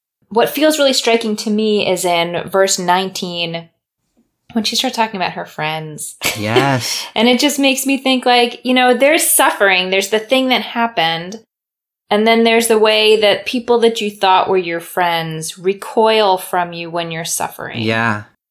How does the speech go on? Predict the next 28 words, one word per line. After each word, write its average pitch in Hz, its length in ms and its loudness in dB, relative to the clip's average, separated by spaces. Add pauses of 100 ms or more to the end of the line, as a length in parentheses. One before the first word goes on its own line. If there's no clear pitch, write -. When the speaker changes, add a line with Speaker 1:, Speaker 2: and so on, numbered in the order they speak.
(220)
Speaker 1:
You 196 160 -4
know, 175 480 4
could 208 180 0
it 196 120 0
be 190 140 4
they 185 140 4
don't 180 120 2
want 180 140 0
to 175 40 0
be 180 120 0
mixed 190 320 -2
up 190 120 0
in 175 80 -6
your 165 100 -4
situation 165 600 -4
because 160 240 -10
it 160 60 -2
would 156 140 0
be 165 120 -8
dangerous, 233 960 2
Speaker 2:
Yeah. 107 240 2
Speaker 1:
or, 160 420 2
or 190 160 4
it 185 80 0
has 208 260 0
a 202 60 2
sense 202 300 -2
of 190 100 -2